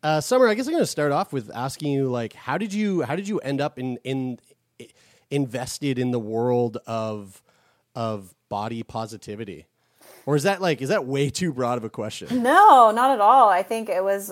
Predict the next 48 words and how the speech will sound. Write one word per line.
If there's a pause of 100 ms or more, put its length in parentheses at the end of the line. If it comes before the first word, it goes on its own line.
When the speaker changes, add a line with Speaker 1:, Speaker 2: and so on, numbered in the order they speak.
Speaker 2:
it
was
my,
uh, (140)
personal
story
that
led
me
here.
Like,
I
think,
like,
probably
a
lot
of
your
listeners,
I
grew
up
just, (680)
you
know, (200)
hating
my
body
or
never
feeling
comfortable
in
my
own
skin.
And
from
a
very, (640)
very
young
age,
like,
I, (220)
I (100)
just